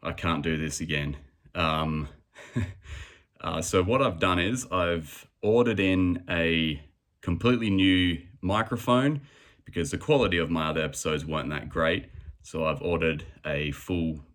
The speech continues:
actual podcast microphone. Uh, it's gonna be a lot better quality, so I'll be able to get, uh, much better quality episodes out. And that should come this week,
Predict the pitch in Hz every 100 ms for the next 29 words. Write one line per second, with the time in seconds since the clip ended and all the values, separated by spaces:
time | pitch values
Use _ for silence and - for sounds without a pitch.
0 | - - 85 - 87 76 90 85 - 78
1 | 76 80 82 - 85 95 92 92 92 90
2 | - _ _ _ 73 71 73 - 80 76
3 | 78 76 90 - - 90 85 - 92 92
4 | 95 95 92 - 78 78 78 76 80 78
5 | 76 - _ - - _ _ 76 76 76
6 | 85 - - 87 82 - 85 80 78 76
7 | 73 90 87 92 107 98 92 110 143 -
8 | - _ _ _ _ _ _ _ _ _
9 | - 101 90 90 85 82 - - 101 -
10 | 107 - 90 82 80 80 87 - - 82
11 | 98 - -